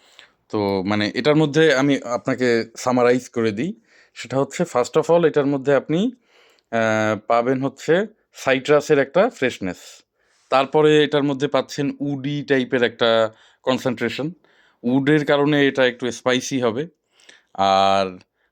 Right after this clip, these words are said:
মাঝখানে হচ্ছে আপনি যে, আহ, উড, উড, উডটার সাথে থাকছে আবার ভ্যানিলার যে একটা সুগন্ধ, তো যার দরুন, আহ, all over it's a good concentration, আহ, or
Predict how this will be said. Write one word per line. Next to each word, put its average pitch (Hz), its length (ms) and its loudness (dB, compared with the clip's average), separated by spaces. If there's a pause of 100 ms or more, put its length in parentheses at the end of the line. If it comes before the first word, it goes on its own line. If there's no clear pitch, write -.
মাঝখানে 147 520 -2
হচ্ছে 147 320 0
আপনি 139 300 0
যে, 120 460 0 (300)
আহ, 107 600 2 (200)
উড, 139 340 0
উড, 170 180 -6
উডটার 165 340 -2
সাথে 156 360 -2 (160)
থাকছে 147 380 -4
আবার 127 220 2
ভ্যানিলার 131 540 2
যে 117 180 0
একটা 113 300 -2
সুগন্ধ, 110 560 -4 (760)
তো 113 120 0
যার 127 300 0
দরুন, 175 400 2 (300)
আহ, 113 460 2
all 143 140 2
over 143 260 2
it's 131 180 -4
a - 20 -4
good 120 340 -6 (480)
concentration, 123 680 -4 (460)
আহ, 107 680 0
or 110 120 -2